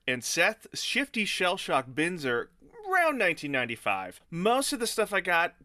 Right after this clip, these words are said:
today was from two sources, a two thousand one puffy piece from Rolling Stone, just about how awesome they are.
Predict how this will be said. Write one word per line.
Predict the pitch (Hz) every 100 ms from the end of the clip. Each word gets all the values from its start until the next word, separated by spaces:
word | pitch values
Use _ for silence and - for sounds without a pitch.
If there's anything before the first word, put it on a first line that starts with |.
| _
today | - 170 160 156 156 160 156
was | 107 139 135
from | - 156 135
two | - 139
sources, | - 123 117 127 113 -
a | 117 113 113 98 - _ _ _ _ -
two | 214 233
thousand | 233 202 175 160 139
one | 151 156 151 151 139 117 -
puffy | 170 156 165 151 139 117 -
piece | - 139 131 117 - -
from | - 120 117
Rolling | 131 135 123 -
Stone, | - 127 123 127 127
just | 110 117 120
about | 117 113
how | 120 110
awesome | 107 113 - 139
they | 139
are. | 135 135 135